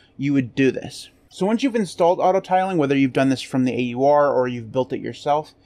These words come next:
getting it to run is actually really easy. So if I C D into my, where my I three configuration file is, which is in my repository, and then I vim into my auto start file, you might have auto start in your I three config itself,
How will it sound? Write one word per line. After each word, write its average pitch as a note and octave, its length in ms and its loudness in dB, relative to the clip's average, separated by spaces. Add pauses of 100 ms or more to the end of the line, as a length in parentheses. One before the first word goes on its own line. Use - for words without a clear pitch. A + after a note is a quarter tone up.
(140)
getting G3+ 240 0
it A3 100 -10
to E3+ 100 -14
run F3 240 -4
is C3+ 120 -4
actually C3+ 520 -2
really B2+ 240 -2
easy. C3 280 0
So C#3 360 0
if C#3 120 0
I F3+ 140 2
C F3 200 -2
D D#3 120 4
into B2+ 460 2
my, B2 380 2
where C3 180 2
my B2 360 0 (460)
I F3 160 2
three D3 180 0
configuration C3+ 540 0
file F3 320 4
is, G3+ 360 -2 (100)
which C3+ 200 0
is C3 100 0
in C3 140 4
my B2+ 200 2
repository, D#3 840 -2
and C#3 240 4
then C3+ 180 4
I C3 260 2
vim C#3+ 260 0
into D3 260 0
my B2+ 220 2
auto D#3+ 280 2
start B2 280 0
file, A#2 460 0 (280)
you C#3+ 140 2
might E3 200 2
have D3 320 0
auto C3+ 260 2
start C3 420 -2
in B2+ 400 -6
your A#2+ 240 -6 (260)
I B2+ 140 -4
three C3 160 -6
config B2 320 -4
itself, - 460 0